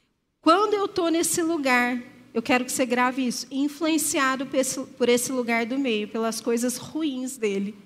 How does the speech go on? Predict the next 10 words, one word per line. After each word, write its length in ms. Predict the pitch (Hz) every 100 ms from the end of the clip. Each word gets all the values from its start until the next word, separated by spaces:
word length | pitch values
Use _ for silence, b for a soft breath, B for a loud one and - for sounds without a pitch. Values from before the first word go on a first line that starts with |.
| _ _ _ _ _ _ _ _ _ -
eu 180 | 240 240
vou 220 | 208 294
ficar 360 | - 359 294 277
o 80 |
tempo 400 | 277 269 277 320
inteiro 400 | 330 311 277 262
justificando 1160 | 240 208 311 381 - 330 - 349 339 302 269 269
as 160 | 254 262
minhas 280 | 254 262 254
atitudes. 800 | 262 254 285 247 233 - -